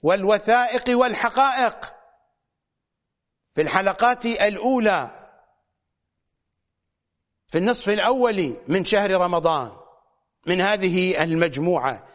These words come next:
من مجموعة حلقات صولة القمر. قد عرضت بين يديك أنموذجاً يا باقر الإيرواني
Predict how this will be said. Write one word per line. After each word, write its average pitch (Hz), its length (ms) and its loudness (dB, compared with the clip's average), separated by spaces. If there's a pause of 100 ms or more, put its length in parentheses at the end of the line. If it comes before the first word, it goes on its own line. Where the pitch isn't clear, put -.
(300)
من 151 160 0
مجموعة 160 560 -2
حلقات 190 680 -2 (1080)
صولة 185 460 0
القمر. 117 580 -6 (3500)
قد 202 280 2
عرضت 269 480 0 (440)
بين 220 360 0
يديك 208 840 -2 (1120)
أنموذجاً 254 1120 0 (1300)
يا 190 160 2
باقر 233 360 2
الإيرواني 214 800 0